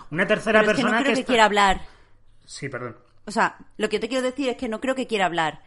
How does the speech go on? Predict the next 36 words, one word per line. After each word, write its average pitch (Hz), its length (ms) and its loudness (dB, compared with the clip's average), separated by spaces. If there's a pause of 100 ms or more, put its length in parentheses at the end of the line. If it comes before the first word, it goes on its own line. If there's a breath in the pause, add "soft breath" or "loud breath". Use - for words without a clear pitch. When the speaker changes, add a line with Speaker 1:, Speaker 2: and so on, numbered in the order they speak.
(180 soft breath)
Speaker 2:
de 214 120 0
una 214 120 0
persona 196 400 -2
trans. 156 460 -4 (880)
Porque 208 160 0
la 208 100 4
protagonista 196 520 -2
es 226 40 -4
una 220 140 -2
mujer. 165 500 -4 (160)
Y - 80 -12
creo 185 160 -4
que 190 80 -4
la 196 60 -2
protagonista 190 360 -2
es 196 60 -8
una 196 80 -2
mujer 185 260 -4
todo 185 120 -2
el 160 100 -2
tiempo. 202 460 0
Y, 170 200 -2
y 190 60 -6
no 175 160 0
duda 175 340 -2 (280 loud breath)
en 202 100 0
ningún 185 240 -2
momento 170 320 -2
de 165 140 -2
su 165 100 -12
género, 175 520 0
ni, 160 200 -4
ni 175 220 -4
lo 165 120 -4
pone 170 400 -2
en, 156 600 -6